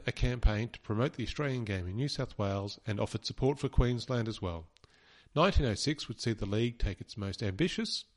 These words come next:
or perhaps its most optimistic effort to promote the game beyond Melbourne.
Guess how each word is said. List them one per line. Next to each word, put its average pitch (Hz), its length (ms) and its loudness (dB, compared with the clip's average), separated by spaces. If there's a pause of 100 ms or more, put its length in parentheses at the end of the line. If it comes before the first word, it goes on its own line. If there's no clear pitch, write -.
(260)
or 330 120 0
perhaps 151 560 0
its - 160 -12
most 139 380 -2
optimistic - 760 -2
effort 113 300 -2 (560)
to - 80 -6
promote 139 380 0
the 131 80 -4
game 104 260 2
beyond 98 300 0
Melbourne. 92 380 -4